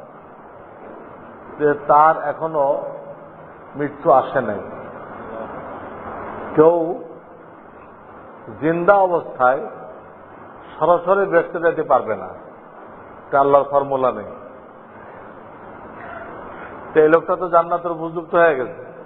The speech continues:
সে পাঁচ ওয়াক্ত ইহতেমামের সাথে কি পড়ে, উপযুক্ত তো হয়েছে, কিন্তু মৃত্যু ছাড়া তো কেউ যেতে পারবে না।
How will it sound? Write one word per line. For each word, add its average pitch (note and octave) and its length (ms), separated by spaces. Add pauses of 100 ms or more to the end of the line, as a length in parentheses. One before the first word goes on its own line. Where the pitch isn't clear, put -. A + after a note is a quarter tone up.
(880)
সে C3 140
পাঁচ C3 280
ওয়াক্ত D#3 300 (500)
ইহতেমামের D#3+ 640
সাথে D3+ 260 (680)
কি E3 180
পড়ে, D3+ 260 (2750)
উপযুক্ত F#3+ 520
তো A#3+ 120
হয়েছে, D#3 340 (420)
কিন্তু E3+ 260
মৃত্যু D#3+ 340
ছাড়া F#3 280
তো F#3+ 120
কেউ F3+ 180
যেতে D#3+ 220
পারবে B2+ 280
না। G2 100